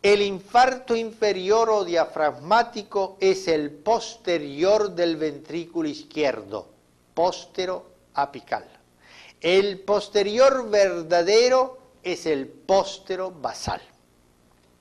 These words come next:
No tienen ningún cambio específico la pared lateral, el tabique, el músculo papela-, papilar y el ventrículo derecho. Tampoco afecta de manera específica al Q R S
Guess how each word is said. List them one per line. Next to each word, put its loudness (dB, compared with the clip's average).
No 0
tienen -2
ningún -2
cambio 2
específico -4
la 4
pared 4
lateral, 4
el -2
tabique, 0
el -2
músculo -2
papela-, 2
papilar 4
y 0
el 2
ventrículo -2
derecho. -2
Tampoco 2
afecta 0
de -2
manera -2
específica -6
al 0
Q -4
R 0
S -4